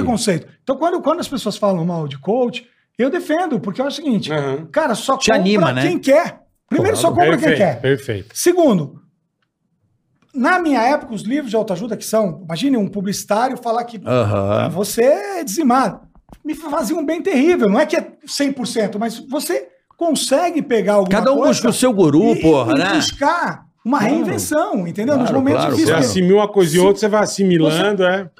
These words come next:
Speaker 1: Al-, todo mundo tem alguma coisa importante pra te ensinar, irmão.
Speaker 2: Com certeza.
Speaker 1: Todo
Speaker 3: Todo
Speaker 1: mundo.
Speaker 3: mundo.
Speaker 2: Com certeza.
Speaker 1: Não, entendeu? Cê, e tem uma frase do Alex Pericinoto, é, que diz assim, "Mais vale o que se aprende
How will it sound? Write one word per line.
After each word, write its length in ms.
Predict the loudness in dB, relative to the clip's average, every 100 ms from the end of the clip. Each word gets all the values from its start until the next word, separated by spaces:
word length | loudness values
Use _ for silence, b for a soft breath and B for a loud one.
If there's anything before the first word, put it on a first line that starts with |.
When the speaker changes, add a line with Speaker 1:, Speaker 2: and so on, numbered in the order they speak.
| -8
Speaker 1:
Al-, 240 | -6 -6
todo 380 | -6 -4 0 2
mundo 300 | 2 0 -2
tem 120 | -2
alguma 320 | -2 0 -2
coisa 260 | -2 -6 -6
importante 420 | -6 -6 -6 -6
pra 100 | -10
te 80 | -12
ensinar, 300 | -10 -8 -6
irmão. 340 | -6 -6 -10
Speaker 2:
Com 180 | -4 -2
certeza. 420 | 2 0 2 2 4
Speaker 1:
Todo 180 | 4
Speaker 3:
Todo 300 | 4 2 4
Speaker 1:
mundo. 480 | 4 4 4 4 4
Speaker 3:
mundo. 100 | 2
Speaker 2:
Com 40 | 0
certeza. 500 | -2 -2 -6 -10 -8
Speaker 1:
Não, 260 | -6 -6 -6
entendeu? 540 | -6 0 0 0 -4 b b
Cê, 160 | -10 -10 -8 -12
e 40 |
tem 120 | -4 0
uma 140 | 0
frase 260 | 2 0 2
do 80 |
Alex 240 | 2 2 0
Pericinoto, 720 | -4 -4 -2 2 0 0 -10 -12 b b b -4
é, 180 | -2
que 120 | -2 -4
diz 80 | -2
assim, 260 | -2 -2
"Mais 300 | 2 2 0
vale 300 | 2 0 0
o 40 | -4
que 100 | -2
se 120 | -2
aprende 640 | 0 0 2 0 0 -6